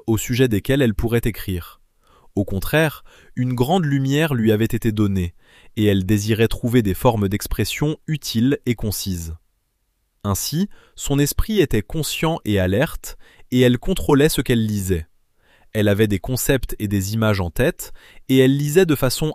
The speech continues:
intentionnelle, dans le but d'y trouver des expressions qui pourraient lui être utiles.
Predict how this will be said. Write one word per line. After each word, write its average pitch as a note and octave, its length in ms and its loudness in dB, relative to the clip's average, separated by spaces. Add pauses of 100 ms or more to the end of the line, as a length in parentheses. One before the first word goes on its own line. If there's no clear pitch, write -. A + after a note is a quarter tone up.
intentionnelle, G#2 840 -2 (320)
dans G#2 160 2
le G2+ 160 4
but A#2+ 320 -6
d'y G#2 140 -8
trouver B2 340 0
des G2+ 160 -2
expressions D3+ 640 -4
qui - 160 -10
pourraient C3 300 0
lui C3+ 180 4
être - 160 2
utiles. F2 480 -6